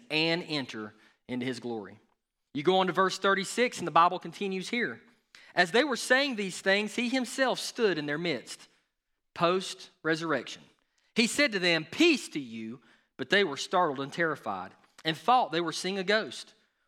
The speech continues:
"Why are you troubled?" he asked them, "and why do doubts arise in your hearts?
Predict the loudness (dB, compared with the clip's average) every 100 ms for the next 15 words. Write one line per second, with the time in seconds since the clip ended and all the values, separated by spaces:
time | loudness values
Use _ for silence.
0 | 2 6 6 2 -2 2 2 0 0 2
1 | 0 -2 -6 -6 -8 -16 _ _ -10 -4
2 | -2 2 4 4 2 -2 2 4 4 0
3 | -8 -10 -2 2 2 2 -2 -8 -12 -8
4 | -6 -6 -8 -16